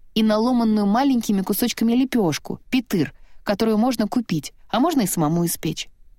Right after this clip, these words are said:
И совершенно очевидно, что после пиалы с такой вкуснотой есть что-то ещё было уже почти невозможно. Все устали, объелись, говорили мало, в основном смотрели на это полыхающее чудо природы.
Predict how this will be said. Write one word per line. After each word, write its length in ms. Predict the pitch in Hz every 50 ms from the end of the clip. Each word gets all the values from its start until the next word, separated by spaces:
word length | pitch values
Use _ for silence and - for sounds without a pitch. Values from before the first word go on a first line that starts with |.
| - - - - - - -
И 200 | 247 262 226 -
совершенно 640 | - - 247 226 240 220 - 285 277 254 240 233 - -
очевидно, 640 | 226 226 - - - 226 233 269 320 311 262 208 180
что 180 | - - 202
после 360 | 185 - 220 - - 202 202
пиалы 380 | - - 202 202 202 180 160 160
с 60 | -
такой 280 | - - 160 - 185 175
вкуснотой 680 | - - - - - 180 175 180 - 285 302 269 - - - - - - - -
есть 440 | - 180 214 262 277 233 - - -
что-то 280 | - - 226 196 - 185
ещё 300 | 180 190 - - 320 285
было 260 | 220 214 247 240 214
уже 200 | 190 180 180 170
почти 400 | - 170 170 - - - - 196
невозможно. 720 | 185 175 170 180 180 180 170 151 143 151 - - - 156 - - - - - - - - - - - - -
Все 200 | - - 240 214
устали, 520 | 190 170 - - 233 254 285 277 262 240 - - - - - - -
объелись, 680 | 190 185 170 160 151 180 233 277 285 269 240 - - - - - - - - - -
говорили 400 | - 190 208 214 220 247 269 254
мало, 480 | 196 160 165 202 226 247 247 220 202 - - - - -
в 60 | 180
основном 380 | 196 185 - 214 220 262 269 247
смотрели 500 | - - 185 185 - 208 233 262 247 220
на 140 | 190 185 185
это 140 | 180 185
полыхающее 720 | - - 175 175 165 - - 214 220 196 - - 180 170
чудо 260 | 170 - 202 180 180 165
природы. 480 | - 190 190 180 165 147 131 - -